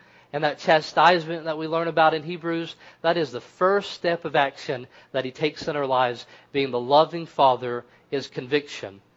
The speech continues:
And so we, we don't, we ignore that, and we don't recognize that that is a, a way of him showing love to us and bringing that. And he was showing mercy to them, he was saving them from a famine,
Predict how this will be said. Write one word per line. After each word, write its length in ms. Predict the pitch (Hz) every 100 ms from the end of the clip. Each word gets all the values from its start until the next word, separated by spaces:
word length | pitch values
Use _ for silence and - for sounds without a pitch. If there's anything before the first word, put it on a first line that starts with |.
| _ _ _ _
And 120 | 143
so 240 | - 175 156
we, 160 | 147 143
we 120 | 160 185
don't, 180 | 175
we 120 | 156 151
ignore 440 | 143 160 185 190
that, 340 | 120 104 113 _ _ _ -
and 80 |
we 60 | 147
don't 240 | 175 175
recognize 500 | 151 170 170 156 143
that 140 | 135 135
that 180 | 165 170
is 140 | 139
a, 140 | 135 139
a 80 |
way 180 | 135 160
of 100 | 151
him 140 | 151 131
showing 460 | - 170 170 147
love 280 | 143 160 160
to 120 | 151
us 320 | 135 135 - - - -
and 160 | 135 127
bringing 440 | 147 170 160 127
that. 280 | 123 110 - _ _
And 100 | 127
he 80 | 170
was 120 | 156
showing 320 | - 165 135
mercy 360 | 143 151 170 208
to 120 | 185
them, 340 | 185 190 196 196 _ _
he 100 | 135
was 120 | 123
saving 380 | - 147 165 170
them 120 | 165
from 220 | 165 151
a 20 | 135
famine, 520 | - 151 175 175 175